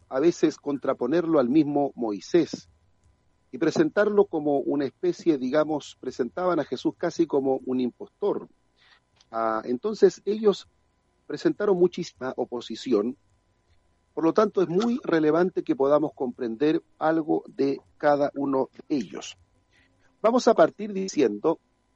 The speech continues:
que los fariseos son un partido religioso dentro del judaísmo del siglo primero,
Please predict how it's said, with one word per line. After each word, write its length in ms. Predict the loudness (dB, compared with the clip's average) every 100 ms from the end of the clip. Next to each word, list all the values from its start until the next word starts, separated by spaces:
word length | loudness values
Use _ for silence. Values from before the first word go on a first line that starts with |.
| _ _ _ _ _
que 320 | 2 2 2 _ _ _ _ -8
los 200 | -8 0
fariseos 800 | 2 2 0 2 2 0 -6 _ _ _ _ _ _ _ _ _ _ _ _
son 180 | 0 2
un 100 | 2
partido 600 | 0 -2 -2 0 2 0 _ _ _ _ _ _ _ -16
religioso 880 | -2 2 2 2 0 0 0 -4 -4 _
dentro 600 | 0 2 2 0 -2 -2
del 520 | -2 -2 -2 -4 -8
judaísmo 680 | -6 -2 0 2 0 -2 -10 _ _ _ _ _ _
del 220 | -4 -4
siglo 340 | -4 -4 -2 0
primero, 340 | 2 2 2